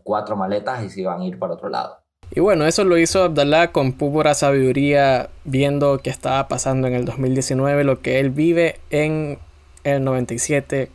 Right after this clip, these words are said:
Speaker 2: cuando cae su propio gobierno. Y es que el país se caía a pedazos. La crisis del alza de los precios, la inflación del sucre, los distintos actos de corrupción que ya hemos mencionado anteriormente y que hemos dejado muchos por afuera.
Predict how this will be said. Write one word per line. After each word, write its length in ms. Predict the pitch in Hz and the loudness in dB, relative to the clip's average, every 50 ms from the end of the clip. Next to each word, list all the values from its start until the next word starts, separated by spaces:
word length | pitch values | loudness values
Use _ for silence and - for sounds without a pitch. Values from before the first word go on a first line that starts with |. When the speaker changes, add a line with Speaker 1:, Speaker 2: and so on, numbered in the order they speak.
| - | -8
Speaker 2:
cuando 540 | - - 135 131 131 127 123 127 123 123 - - - - - - | -6 -4 -4 -2 -2 -2 -2 -2 -4 -4 -6 -12 -18 -20 -12 -6
cae 380 | - 131 131 131 127 123 127 - | -2 0 0 0 0 -2 -4 -6
su 160 | - 127 120 | -8 -8 -6
propio 360 | - 127 120 120 127 123 123 | -4 -4 -2 -2 0 0 0
gobierno. 560 | 123 117 120 131 127 120 110 127 139 123 - - - - - - - - - - - - - | 0 0 0 0 0 -2 -2 -6 -10 -12 -14 -18 -20 -20 -20 -20 -20 -20 -20 -20 -20 -6 -2
Y 60 | 170 | -2
es 120 | 175 165 - | -2 0 0
que 80 | - | 0
el 100 | 185 175 | 0 2
país 240 | 170 165 156 160 151 | 2 2 2 0 0
se 140 | - 165 - | -2 -4 -2
caía 280 | - 139 135 139 131 127 | -2 0 2 2 2 0
a 60 | - | 0
pedazos. 520 | - 127 127 127 - - - - - - - - - - - - - - - - - - | -2 -6 -6 -6 -8 -12 -14 -16 -18 -20 -20 -20 -20 -20 -20 -20 -20 -20 -20 -20 -12 -4
La 160 | - 139 131 | -2 -2 -2
crisis 320 | - 151 151 147 - 160 143 | 0 0 0 0 0 0 2
del 140 | 143 135 135 | 2 2 2
alza 220 | 135 131 - 143 | 2 2 0 0
de 60 | 135 | -2
los 120 | 131 120 - | -2 -4 -2
precios, 640 | - 151 147 147 143 - 147 143 143 143 139 135 | -2 0 0 0 0 0 0 0 2 2 2 0
la 80 | 139 135 | 0 -2
inflación 540 | 131 123 - 127 127 - - 147 135 135 127 | -4 -4 -6 -8 -8 -4 -2 -2 -2 0 0
del 140 | 127 120 123 | -2 -2 -2
sucre, 640 | - - 165 160 151 - - 143 143 139 139 135 | 0 0 0 0 0 -2 -2 -2 0 2 2 2
los 360 | 131 127 127 123 120 120 123 - | 0 0 0 -2 -2 -4 -6 -6
distintos 800 | 139 127 123 - - - 175 185 180 175 147 - 139 131 - | -6 -6 -6 -4 -2 0 2 2 2 2 2 0 0 0 0
actos 300 | 135 135 127 - 143 127 | 0 -2 -2 -2 -2 -2
de 120 | 135 123 - | -2 -2 -2
corrupción 600 | - 127 123 127 117 - - 143 139 135 139 131 | -2 -2 -2 -4 -4 -4 -4 -2 -2 -2 -2 -4
que 220 | - 131 123 127 | -4 -4 -4 -2
ya 120 | 127 131 127 | -2 -2 -2
hemos 300 | 127 127 127 127 127 127 | -4 -4 -4 -4 -4 -4
mencionado 480 | 139 127 123 - 127 127 131 131 131 | -6 -6 -6 -4 -4 -4 -2 -2 -2
anteriormente 680 | 127 123 131 120 135 127 127 135 135 143 135 - 131 - | -2 -2 -2 -2 -2 -2 -2 -2 -4 -4 -4 -6 -8 -8
y 80 | 113 | -8
que 140 | - - 127 | -8 -10 -10
hemos 240 | 123 131 131 120 123 | -8 -6 -6 -6 -6
dejado 400 | 131 127 127 135 131 131 127 123 | -6 -6 -4 -2 0 0 0 0
muchos 340 | 127 127 131 - - 131 - | -2 -4 -4 -4 -6 -8 -10
por 180 | - - - | -10 -12 -12
afuera. 460 | - - - 151 147 143 139 135 131 | -10 -4 -2 0 2 2 2 0 -4